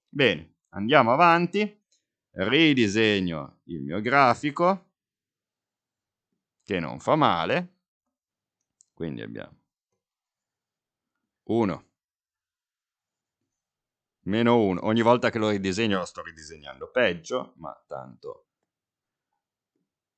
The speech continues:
voi ce l'avete disegnato bene da qualche parte, mi auguro lo stiate facendo anche voi il grafico, vero?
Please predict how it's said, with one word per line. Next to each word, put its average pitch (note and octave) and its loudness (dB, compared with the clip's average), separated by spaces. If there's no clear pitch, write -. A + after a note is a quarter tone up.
voi D2 -6
ce - -10
l'avete C#2 -8
disegnato C2+ -12
bene C2+ -10
da A#1+ -14
qualche - -16
parte, A2+ 2
mi A2+ 2
auguro C3 6
lo F#2+ 2
stiate F#2+ -4
facendo F2 -10
anche E2+ -12
voi A#2+ 4
il F#2 -6
grafico, F2 -6
vero? D#2+ -8